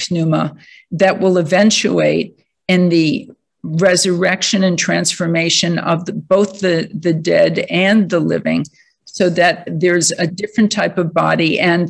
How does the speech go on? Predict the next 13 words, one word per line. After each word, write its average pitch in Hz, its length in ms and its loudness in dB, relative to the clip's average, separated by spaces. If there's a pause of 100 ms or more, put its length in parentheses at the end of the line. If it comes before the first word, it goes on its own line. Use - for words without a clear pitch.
(100)
the 170 340 2 (300)
polytuma 208 800 2
is 185 260 -2
literally 190 800 2 (480)
in 196 240 4
heaven 190 640 0 (460)
where 180 300 0
the 208 120 0
stars 220 580 2
are, - 320 -2
so 170 300 0
that, 170 440 0 (260)
um, 165 540 -2